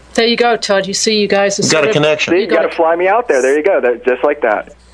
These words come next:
Speaker 1: <laughs> Six degrees of separation.
Speaker 3: <laughs>
Speaker 1: Todd, thank you so much. You've been a great guest today, and, uh, I encourage everybody to go to your website, and it definitely sounds like you've got a different handle on things. Thank you so much.
Speaker 3: Thank you very much.
Speaker 2: Thank you, Todd.
Speaker 1: Now,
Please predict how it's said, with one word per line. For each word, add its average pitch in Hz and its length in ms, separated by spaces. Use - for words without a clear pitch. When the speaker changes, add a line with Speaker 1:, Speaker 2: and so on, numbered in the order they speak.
Speaker 1:
<laughs> 269 160
Six - 320
degrees 220 320
of 208 80
separation. 214 680
Speaker 3:
<laughs> 190 360
Speaker 1:
Todd, - 420
thank 311 220
you 294 80
so 294 220
much. 262 280
You've 254 120
been 247 160
a 233 40
great 240 300
guest 240 260
today, 214 400
and, 202 440
uh, - 40
I 202 440
encourage 208 460
everybody 220 440
to 208 80
go 202 160
to 202 80
your 196 80
website, 196 560
and 208 200
it - 80
definitely 220 360
sounds 202 360
like 185 160
you've 185 140
got 196 140
a 185 60
different 185 320
handle 180 300
on 165 120
things. 175 360
Thank 254 200
you 175 60
so 240 160
much. 175 580
Speaker 3:
Thank 147 200
you 147 80
very 147 160
much. 139 100
Speaker 2:
Thank 147 180
you, 117 60
Todd. 90 300
Speaker 1:
Now, 220 340